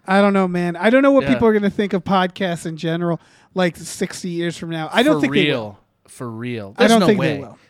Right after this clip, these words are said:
Speaker 2: This is not gonna survive ten years. There's no fucking
Speaker 1: Well,
Speaker 2: way.
Speaker 1: it's like, do we listen to old-timey radio, you know? It's
Speaker 2: Hell
Speaker 1: like
Speaker 2: no.
Speaker 1: some freaks might, some freaks might in the future. But generally speaking, radio, which is essentially what we're doing,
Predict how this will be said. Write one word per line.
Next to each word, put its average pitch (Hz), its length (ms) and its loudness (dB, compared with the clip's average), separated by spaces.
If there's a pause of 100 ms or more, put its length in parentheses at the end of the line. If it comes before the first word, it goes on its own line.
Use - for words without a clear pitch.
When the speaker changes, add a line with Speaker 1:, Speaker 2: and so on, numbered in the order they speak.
Speaker 2:
This 285 240 -4
is 151 100 -6
not 131 160 -6
gonna 120 140 -8
survive 117 420 -8
ten 120 240 -10
years. - 520 -12
There's 151 200 -6
no 131 100 -6
fucking 117 320 -10
Speaker 1:
Well, 302 220 6
Speaker 2:
way. 277 100 0
Speaker 1:
it's - 140 -2
like, 285 360 2 (220)
do 247 140 4
we 254 140 4
listen 247 240 0
to 233 100 2
old-timey 208 540 0
radio, 147 560 -6
you 175 160 -4
know? 170 260 -2 (260)
It's 214 100 2
Speaker 2:
Hell 226 100 6
Speaker 1:
like 208 80 0
Speaker 2:
no. 143 80 -4
Speaker 1:
some 240 120 0
freaks - 520 -6
might, 262 260 2
some 226 180 -8
freaks 196 520 -8
might 220 320 -2 (240)
in 190 100 -6
the 185 60 -4
future. 220 480 0 (200)
But 226 140 0
generally 277 420 4
speaking, 226 540 -2
radio, 185 720 2
which 175 200 -8
is 185 180 -8 (160)
essentially 330 460 2
what 226 120 4
we're 190 120 2
doing, 226 340 2